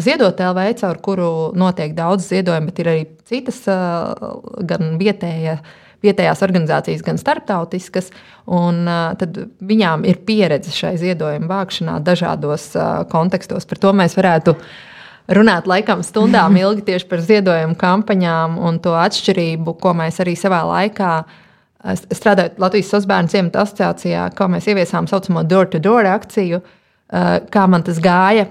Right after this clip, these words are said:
Speaker 1: pirmo reizi Latvijā kaut ko tādu organizējot, ā, tāpēc, ka nav cilvēki pieraduši arī, ka tev pie durvīm ir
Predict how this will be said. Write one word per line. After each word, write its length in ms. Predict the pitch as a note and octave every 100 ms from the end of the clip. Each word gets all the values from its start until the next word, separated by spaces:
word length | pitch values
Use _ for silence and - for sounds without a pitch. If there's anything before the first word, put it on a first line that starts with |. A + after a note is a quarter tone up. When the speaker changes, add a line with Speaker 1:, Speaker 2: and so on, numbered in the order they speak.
| -
Speaker 1:
pirmo 240 | - G3 E3
reizi 240 | E3+ F#3
Latvijā 300 | F3+ A3 E3
kaut 160 | - E3
ko 120 | E3
tādu 320 | - F#3 E3+ F#3
organizējot, 960 | G3+ F3+ E3+ E3 E3+ E3 E3 D#3+ E3
ā, 140 | F3 E3+ -
tāpēc, 300 | F3+ E3 -
ka 80 | F#3+
nav 300 | G3 E3 D#3
cilvēki 460 | F#3 E3+ D3+ - -
pieraduši 460 | G3+ E3 D#3 -
arī, 140 | E3+ D#3+
ka 140 | - E3
tev 300 | _ E3+ E3
pie 140 | E3
durvīm 320 | D#3 G3 F#3
ir 80 | G3